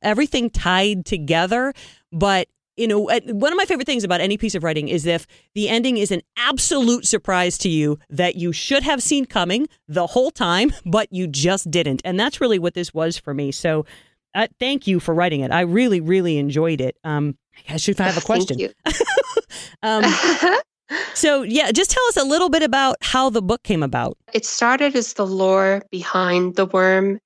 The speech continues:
Speaker 2: and I wasn't sure what to do with that first. A long time ago, it was like, "Well, maybe I'll try writing a novel."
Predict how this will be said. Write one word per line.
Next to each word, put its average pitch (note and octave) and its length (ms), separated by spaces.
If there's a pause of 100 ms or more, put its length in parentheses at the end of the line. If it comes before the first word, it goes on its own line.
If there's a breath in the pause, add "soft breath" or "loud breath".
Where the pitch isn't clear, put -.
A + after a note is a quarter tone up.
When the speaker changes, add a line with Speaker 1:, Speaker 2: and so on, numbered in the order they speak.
(460 loud breath)
Speaker 2:
and F3+ 560
I F3+ 100
wasn't G3+ 300
sure A3+ 220
what G#3 120
to G3 100
do F#3+ 160
with F#3 120
that F3+ 220
first. F3+ 380
A F#3 60
long F#3 300
time G3 300
ago, F#3+ 260
it F#3+ 80
was - 160
like, F#3 200
"Well, A#3 200
maybe A3+ 220
I'll A3+ 80
try G#3+ 220
writing G3 260
a F3+ 40
novel." G3+ 520